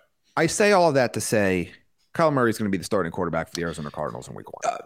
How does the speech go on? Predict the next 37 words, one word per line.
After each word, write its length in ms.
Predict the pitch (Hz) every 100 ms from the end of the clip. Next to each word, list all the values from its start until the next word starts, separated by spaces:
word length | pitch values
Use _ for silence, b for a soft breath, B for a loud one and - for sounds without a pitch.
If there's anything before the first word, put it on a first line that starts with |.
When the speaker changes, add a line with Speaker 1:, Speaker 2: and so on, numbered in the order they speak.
| - _ -
Speaker 2:
yeah, 220 | 233 285
like, 220 | 262 240 202
they're 140 | 233
just 160 | 220 240
not 140 | 226
gonna 100 | 190
trade 240 | 160 226 139
him, 100 | 113
right? 100 | 156
Like, 120 | 165
I 60 | 175
just 140 | 165
don't 120 | 208
understand 300 | 196 175 196 170
why 100 | 147
there's 200 | 139 127
this, 140 | 127
this, 300 | 135 123 - -
this 160 | 127 117
groundswell 580 | - 131 147 143 135 113
of, 80 | 107
like, 180 | 95
"Oh, 160 | 123 113 - - -
the 80 | 98 -
situation's 640 | 131 123 120 120 117 113
unfixable." 600 | 113 104 139 - 95 92 -
Uh, 240 | 185 185 165
every 300 | 165 180 180
situ-, 260 | 175 139 -
every 200 | 131 151
situation's 440 | 151 135 123 107 101
fixable. 340 | 104 - 98 -
Now, 100 | 180
what 340 | 185 196 170 143
did 280 | 285 359
confuse 680 | - 190 - - 120 101 -
me 200 | 92 87